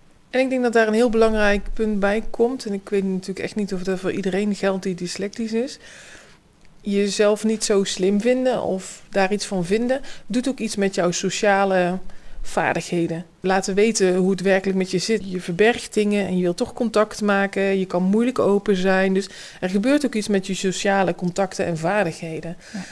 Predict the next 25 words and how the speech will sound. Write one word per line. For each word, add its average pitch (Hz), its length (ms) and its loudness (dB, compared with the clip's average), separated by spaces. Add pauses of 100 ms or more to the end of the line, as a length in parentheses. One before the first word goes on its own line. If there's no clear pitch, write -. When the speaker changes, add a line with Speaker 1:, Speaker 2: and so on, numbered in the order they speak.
(220)
Speaker 1:
Dus 208 180 0
je 202 80 0
bent 208 180 4
daar 190 120 2
zoveel 233 320 4
tijd 247 240 2
mee 226 80 2
bezig 202 240 -2
dat 302 120 -2
je 226 100 0
geen 170 160 0
tijd 165 220 0
hebt 156 140 -4
voor - 120 -12
school. 190 520 0 (540)
Misschien 196 420 0
dat 180 240 -2 (400)
faalangst 214 1080 -2 (960)
wordt 190 260 -4
ook 185 120 0
bijna 180 340 4
een 175 120 0
hot 175 320 0
item 214 280 -2
tegenwoordig. 160 640 -6